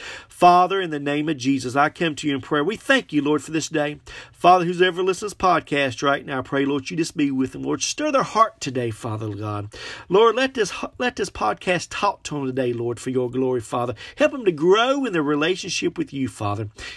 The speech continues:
In Jesus' name we pray. Amen. Today, we're going to talk about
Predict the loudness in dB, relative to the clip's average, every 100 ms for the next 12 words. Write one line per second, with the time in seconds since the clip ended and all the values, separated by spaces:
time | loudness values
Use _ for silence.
0 | -10 -6 -4 -2 -2 -2 -4 -4 -4 -4
1 | -6 -6 -6 -6 -12 _ -2 -2 -2 -4
2 | -4 -8 -12 -16 _ _ _ _ _ _
3 | -20 -20 -20 -20 0 0 4 4 4 0
4 | -6 -20 -20 0 4 4 4 0 -2 -2
5 | -2 2 2 2